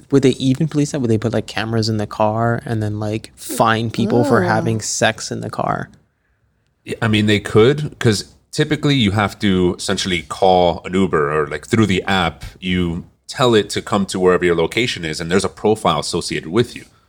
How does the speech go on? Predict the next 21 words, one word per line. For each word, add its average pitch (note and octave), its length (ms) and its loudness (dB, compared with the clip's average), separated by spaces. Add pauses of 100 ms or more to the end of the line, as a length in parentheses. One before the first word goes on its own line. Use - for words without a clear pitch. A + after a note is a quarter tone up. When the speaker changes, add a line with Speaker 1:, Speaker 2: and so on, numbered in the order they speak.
Speaker 3:
So - 160 -2
if - 80 -2
there's F#2+ 220 4 (120)
any A#2 320 4
sort A2+ 300 6
of F#2+ 300 4 (240)
shenanigans F2+ 880 0
that E2+ 160 4
go, E2 480 0 (160)
goes F2+ 200 2
on F2+ 200 4
Speaker 1:
Right, B2 160 4
Speaker 3:
inside, A2 400 2
Speaker 1:
right, G#2+ 120 -4
right. G#2+ 280 -4
Speaker 3:
they G#2 100 -2
can G2 160 -2
trace - 320 0
it D#2 100 -6
back F2 340 -2
to, D#2 440 -2